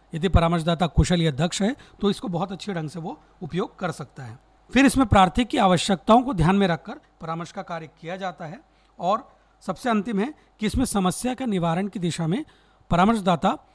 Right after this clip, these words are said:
सार्थक रूप से पहल करता है और पहल करने के बाद प्रार्थी को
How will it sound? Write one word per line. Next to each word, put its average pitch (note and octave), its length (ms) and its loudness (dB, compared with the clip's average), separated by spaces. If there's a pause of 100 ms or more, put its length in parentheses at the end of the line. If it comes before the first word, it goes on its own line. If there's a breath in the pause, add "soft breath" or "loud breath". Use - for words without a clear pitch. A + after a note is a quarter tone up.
(120)
सार्थक G3 480 2
रूप F#3+ 120 2
से - 120 -2
पहल F3 320 -4
करता G3 320 0
है B3+ 160 -2 (260 soft breath)
और A3 360 -4 (300)
पहल G3 180 4
करने G3+ 260 0
के F3+ 100 -6
बाद G3 160 -2 (340 soft breath)
प्रार्थी F#3 340 2
को G#3+ 280 0